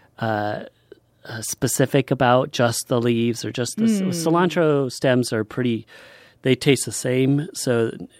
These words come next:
Speaker 1: unlike a lot of other things, you can use
Speaker 2: Mm-hmm.
Speaker 1: stems if you want. And since I'm pulverizing it, it would be better, uh,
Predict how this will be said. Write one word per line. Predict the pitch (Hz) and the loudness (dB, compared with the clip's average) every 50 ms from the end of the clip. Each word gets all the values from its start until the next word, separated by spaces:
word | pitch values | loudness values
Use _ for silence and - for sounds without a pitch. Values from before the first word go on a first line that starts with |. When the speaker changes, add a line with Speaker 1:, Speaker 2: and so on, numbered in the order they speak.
| - | -6
Speaker 1:
unlike | - 123 120 120 117 113 113 - - - | 0 2 4 4 4 4 2 0 -2 -4
a | 110 | 0
lot | 113 120 117 113 | 4 4 4 4
of | 104 113 | 2 0
other | 110 104 127 123 | 0 2 2 2
things, | 123 - 151 147 156 156 156 - - | 4 4 4 6 6 4 2 2 -2
you | 123 | -6
can | 120 - 120 | -8 -6 -2
use | 120 - 117 113 117 - 175 | 0 2 4 4 4 4 2
Speaker 2:
Mm-hmm. | 175 175 | 2 0
Speaker 1:
stems | 185 196 139 139 139 139 - | 2 2 4 4 4 2 2
if | 151 143 - | 0 -2 -2
you | 147 139 | -4 -4
want. | 143 143 151 151 156 180 - | -2 0 0 0 -2 -2 -2
And | - 135 123 | -4 -4 0
since | - 147 143 139 - | 2 2 2 4 4
I'm | 147 151 160 151 | 4 4 4 2
pulverizing | - 151 139 131 131 131 127 127 127 131 123 131 131 131 | 2 2 0 2 2 2 4 4 4 2 2 0 0 0
it, | 135 143 - | 0 0 0
it | 160 | 0
would | 160 170 170 156 | 2 2 2 2
be | 143 160 156 | 2 0 0
better, | 139 143 135 139 131 135 135 135 - - - - - - - - - | 2 2 2 4 4 4 4 2 2 -2 -10 -20 -20 -20 -18 -8 -4
uh, | 131 120 117 110 107 107 | 0 2 2 2 0 -2